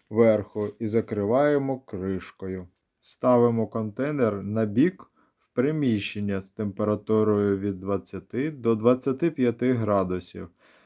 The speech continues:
та вологістю сімдесят п'ять-вісімдесят п'ять. Якщо вологість недостатня, поставте з контейнером ємність з водою.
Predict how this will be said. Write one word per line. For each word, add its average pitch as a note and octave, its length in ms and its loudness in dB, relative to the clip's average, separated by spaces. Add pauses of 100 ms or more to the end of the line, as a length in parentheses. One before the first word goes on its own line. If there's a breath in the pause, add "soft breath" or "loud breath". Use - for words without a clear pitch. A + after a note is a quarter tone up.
(140 soft breath)
та C3+ 140 0
вологістю C3+ 920 2
сімдесят C3 680 -4
п'ять-вісімдесят B2 1500 -4 (120)
п'ять. F#2 280 -2 (460)
Якщо A#2+ 600 2
вологість A2 760 2
недостатня, A2 1080 -4
поставте D3 800 -2 (500 soft breath)
з - 200 -12
контейнером B2+ 1000 2
ємність B2+ 800 0
з A2 100 -4
водою. G2 640 2